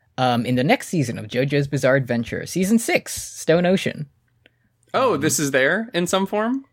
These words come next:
Speaker 1: Yeah, but you know it's gonna be like, um,
Speaker 2: House Fire?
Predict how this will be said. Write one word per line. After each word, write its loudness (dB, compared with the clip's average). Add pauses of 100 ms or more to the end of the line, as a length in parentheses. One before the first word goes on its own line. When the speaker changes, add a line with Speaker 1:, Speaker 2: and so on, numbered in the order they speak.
(180)
Speaker 1:
Yeah, 2
but 2
you 4
know 4
it's 0
gonna 4
be 4
like, 2
um, 0
Speaker 2:
House 0
Fire? 2